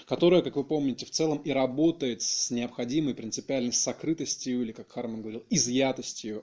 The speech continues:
объектов из доступа, из нашего к ним доступа.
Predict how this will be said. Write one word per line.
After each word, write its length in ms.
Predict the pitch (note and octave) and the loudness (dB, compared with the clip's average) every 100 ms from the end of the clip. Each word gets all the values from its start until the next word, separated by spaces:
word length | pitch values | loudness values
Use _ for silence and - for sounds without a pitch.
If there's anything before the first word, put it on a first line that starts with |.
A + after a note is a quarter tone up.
| G#2+ | -8
объектов 460 | A2 A#2 B2 G#2 - | -6 -6 -6 -14 -20
из 360 | - A2 G#2 G#2 - | -12 -10 -8 -12 -8
доступа, 400 | A#2 G#2+ - _ _ _ - | -8 -8 -18 _ _ _ -14
из 100 | G#2+ | -10
нашего 280 | G#2+ - | -10 -10
к 80 | G#2 | -12
ним 160 | A2 G2+ | -12 -12
доступа. 300 | - - | -14 -20